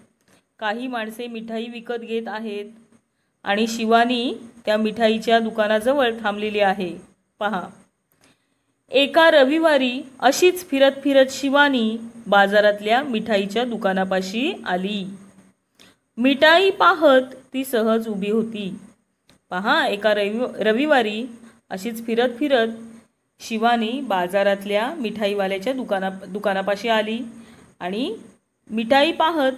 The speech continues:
ती सहज उभी, उभी होती. आता पुढे पहा बालमित्रांनो, पान क्रमांक चार वर. हलवाई तिच्याकडे पाहत होता. तो गल्ल्यावरून उठून शिवानीकडे आला. हलवाई म्हणजे काय?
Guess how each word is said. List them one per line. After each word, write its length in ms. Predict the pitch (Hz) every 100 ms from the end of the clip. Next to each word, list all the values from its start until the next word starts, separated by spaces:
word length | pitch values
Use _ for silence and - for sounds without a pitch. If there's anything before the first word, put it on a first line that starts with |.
| -
ती 140 | 254
सहज 460 | - 247 220 220 226
उभी, 280 | 220 214 214
उभी 440 | 180 - 214 214
होती. 280 | 226 226 - - _ _ _ _ _ _ _ _ _ _ _ _ _ -
आता 160 | 254
पुढे 280 | 302 269 285
पहा 480 | 294 240 220 226 311
बालमित्रांनो, 840 | 226 214 208 226 233 277 277 269
पान 360 | - 214 202 202
क्रमांक 360 | 220 226 226
चार 380 | 294 - 214 196
वर. 180 | 185 190 - - - _ _ _ _ _ _ _ 240
हलवाई 420 | 240 262 320 330
तिच्याकडे 440 | 330 - 262 269
पाहत 400 | 277 247 220 226 226
होता. 420 | 190 196 202 - - _ _ _ _ _ _ _ _ _ _
तो 400 | 302 285 302 - 214
गल्ल्यावरून 640 | 208 208 220 240 254 269 277
उठून 540 | - 359 285 254 254 - _ _
शिवानीकडे 680 | - - 202 196 202 202 254
आला. 480 | 202 190 214 185 196 - _ _
हलवाई 320 | 220 226 240 262 - - _ _ _ _ _ -
म्हणजे 300 | 240 233 269
काय? 280 | 254 254